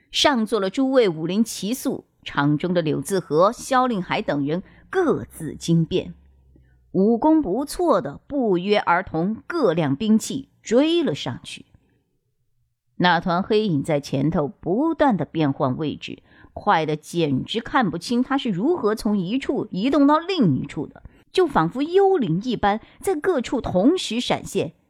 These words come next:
简直就不像是有形之物。这团黑影东折西行，转眼之间，众人的攻击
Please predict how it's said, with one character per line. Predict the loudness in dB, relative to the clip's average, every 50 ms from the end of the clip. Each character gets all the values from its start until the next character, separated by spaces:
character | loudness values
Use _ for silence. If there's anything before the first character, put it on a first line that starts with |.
| -12
简 | -2 2 2 4 4 2 0
直 | 0 -2 -4
就 | -4 -4 -4
不 | -6 -6 -8 -6 -4 -2 -2
像 | -2 -2 0 2 2 2 2
是 | 2 0 -2 -4
有 | -2 0 0 0 -2 -4
形 | -6 -4 0 2 2 2 2
之 | 0 -4 -6 -6
物。 | -6 -8 -8 -8 -12 _ _ _ _ _ _ _ _ _ _ _ _ _ _ _ _ -2
这 | 0 2 2 2
团 | 2 2 2 2 0
黑 | 0 0 0 2 0 0
影 | -2 0 0 0 0 2
东 | 2 4 6 6 6 6 6 4
折 | 2 0 -2 -2
西 | -2 -4 -4 -6 -6 -6
行， | -4 -4 -2 -2 -2
转 | 2 2 2 2 2 2 0
眼 | -2 -4 -4 -4
之 | -6 -6 -4
间， | 0 2 2 2 0 -2 -6 -14 _ _ _
众 | 2 4 6 4 4
人 | 4 2 2
的 | 2 2
攻 | 2 4 4 6 6
击 | 4 2 -2 -4 -4 -4 -8